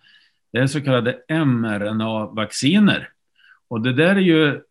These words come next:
förhållandevis moderna saker, även om man faktiskt har hållit på och forskat på dem i flera decennier. Och jag har själv gjort det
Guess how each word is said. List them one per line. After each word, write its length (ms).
förhållandevis 680
moderna 600
saker, 460
även 420
om 140
man 180
faktiskt 360
har 80
hållit 240
på 80
och 80
forskat 560
på 160
dem 160
i 60
flera 300
decennier. 680
Och 60
jag 120
har 80
själv 420
gjort 260
det 240